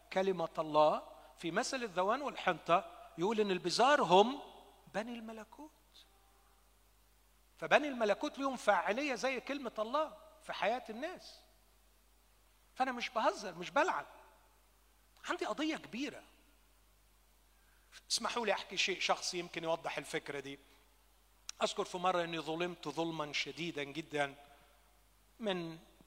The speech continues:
مسيحيين، يعني، فشعرت بالغبن، شعرت أنه ده too much.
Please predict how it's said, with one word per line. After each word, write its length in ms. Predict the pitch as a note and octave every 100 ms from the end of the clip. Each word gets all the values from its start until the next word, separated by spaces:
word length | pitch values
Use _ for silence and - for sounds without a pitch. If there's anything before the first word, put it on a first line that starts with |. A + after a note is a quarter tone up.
| _ _ _ _ -
مسيحيين، 640 | G3 G3+ - G#3 G#3 C#3 A2
يعني، 180 | G#2 - _ _ _ _ _ _ _ _ _ _ _ _ _ _ _ _ _ _ _ _ _ -
فشعرت 520 | G3+ - G3+ - A#3+
بالغبن، 600 | G3+ F3 D#3 G#3+ D3+ C#3+
شعرت 420 | - D3+ A#3 -
أنه 160 | G3 E3+
ده 180 | F#3 -
too 160 | A#3 F3+
much. 240 | D#3+ -